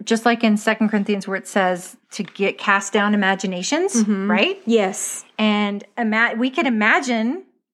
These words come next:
Speaker 1: I mean, sinful thoughts, right? We imagine sinful thoughts and we imagine, or like with our anger,
Speaker 2: Mm-hmm.
Speaker 1: we're letting that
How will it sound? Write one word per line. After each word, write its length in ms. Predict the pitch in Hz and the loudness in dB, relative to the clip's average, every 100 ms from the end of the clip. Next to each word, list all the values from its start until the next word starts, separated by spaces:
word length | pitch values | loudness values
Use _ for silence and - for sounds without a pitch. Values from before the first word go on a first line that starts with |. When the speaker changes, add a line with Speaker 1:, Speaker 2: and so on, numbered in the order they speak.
| _ _ _ _ _ _ _ _ _ _ _ | _ _ _ _ _ _ _ _ _ _ _
Speaker 1:
I 60 | 233 | -6
mean, 180 | 359 480 | -4 -6
sinful 380 | - 453 440 440 | -2 0 0 0
thoughts, 400 | 466 719 - - | 2 2 0 0
right? 180 | 359 392 | 0 2
We 140 | 370 | 2
imagine 480 | 349 302 381 370 311 | 4 4 2 0 -4
sinful 380 | - 339 330 320 | -4 -6 -4 -2
thoughts 520 | 330 466 480 - - - | 0 2 -2 -10 -12 -2
and 160 | 254 240 | 0 0
we 80 | 302 | 0
imagine, 460 | 254 269 330 330 | 2 2 2 0
or 120 | 262 226 | 0 2
like 260 | 233 240 277 | 0 -2 -2
with 120 | 254 | 2
our 140 | 240 - | 2 2
anger, 520 | 240 320 220 170 180 | -2 2 2 0 -4
Speaker 2:
Mm-hmm. 300 | 226 196 196 208 | -8 -6 -8 -8
Speaker 1:
we're 200 | 214 233 | 0 0
letting 460 | 233 233 240 339 269 | 2 2 2 2 0
that 300 | 247 202 | 2 0